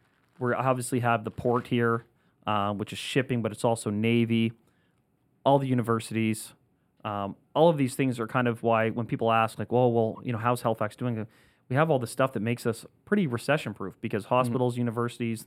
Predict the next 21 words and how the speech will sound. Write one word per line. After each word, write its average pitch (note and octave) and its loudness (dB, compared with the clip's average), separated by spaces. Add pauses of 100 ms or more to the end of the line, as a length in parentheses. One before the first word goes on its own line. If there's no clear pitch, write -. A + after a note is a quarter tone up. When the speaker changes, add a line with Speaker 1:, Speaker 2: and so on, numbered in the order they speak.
Speaker 1:
the A2+ -8
Navy, A#2 -2 (500)
government, A#2+ 0
they C#3+ 2
don't - 2
go C3+ 2
anywhere A#2 2
even A#2+ -4
when A2+ -4
the A2 -4
economy G#2+ -4
gets G2+ -10
bad. G2+ 0 (400)
What C3+ 2
are, F#3+ 4 (240)
uh, A#2 -10
sort C3+ -2
of B2+ -4
the B2 -2
underlying A#2+ 2 (220)
drivers G#2+ 0